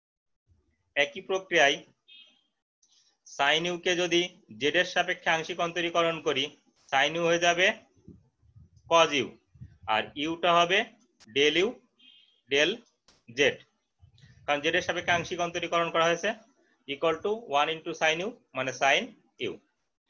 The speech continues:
এখন তোমরা ইচ্ছা করলে cos u দ্বারা উভয় পক্ষকে ভাগ করতে পারো,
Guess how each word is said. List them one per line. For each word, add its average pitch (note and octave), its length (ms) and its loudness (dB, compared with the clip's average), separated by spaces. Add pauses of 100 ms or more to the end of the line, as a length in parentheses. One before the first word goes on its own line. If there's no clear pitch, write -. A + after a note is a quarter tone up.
(400)
এখন E3+ 160 -4 (100)
তোমরা E3+ 220 2 (280)
ইচ্ছা D3+ 240 -6
করলে D#3+ 180 -2 (100)
cos D3+ 200 2 (100)
u - 80 -4
দ্বারা E3+ 160 4 (100)
উভয় D3 200 0
পক্ষকে D#3 280 -6 (100)
ভাগ D3 100 2 (100)
করতে E3+ 260 -6
পারো, F3+ 160 4